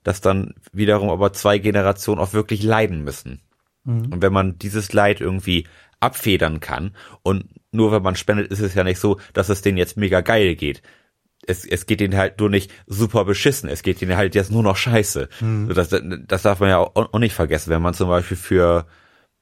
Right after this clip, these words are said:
Speaker 1: für, für unicef spendet, dann, dann spendet man ja auch da-, dafür, dass zum Beispiel Kinder in, in Afrika, ähm, so kleine Erdnuss, ähm,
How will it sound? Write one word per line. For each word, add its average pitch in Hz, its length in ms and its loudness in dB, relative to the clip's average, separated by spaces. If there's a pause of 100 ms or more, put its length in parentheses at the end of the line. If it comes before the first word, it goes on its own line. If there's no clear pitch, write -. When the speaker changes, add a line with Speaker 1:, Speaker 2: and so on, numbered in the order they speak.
(220)
Speaker 1:
für, - 440 0
für - 160 -2
unicef 101 460 0
spendet, 104 440 -2
dann, 90 200 0
dann 87 140 -2
spendet 95 340 -2
man 90 140 0
ja 90 140 4
auch 92 200 2 (260)
da-, 92 180 0
dafür, 90 360 0
dass 90 220 -2
zum 92 140 -4
Beispiel 87 600 2
Kinder 98 500 0
in, 87 160 -6
in 87 140 -6
Afrika, 92 640 0 (480)
ähm, 90 320 0
so 87 480 2
kleine 90 640 0 (380)
Erdnuss, 95 760 0
ähm, 78 420 -2